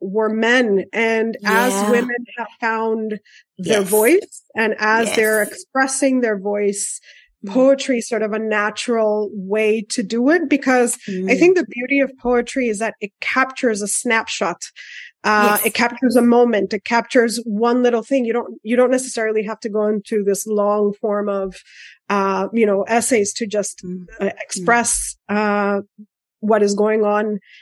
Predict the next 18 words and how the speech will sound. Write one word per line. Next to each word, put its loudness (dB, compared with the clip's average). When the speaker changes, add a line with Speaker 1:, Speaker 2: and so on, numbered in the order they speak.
Speaker 1:
uh, -2
in 4
that -2
particular -2
moment. 2
And 0
I -2
think -2
it's -4
become -4
something -4
that -2
women 0
have -4
just -4
embraced 0
because, -2
uh, 0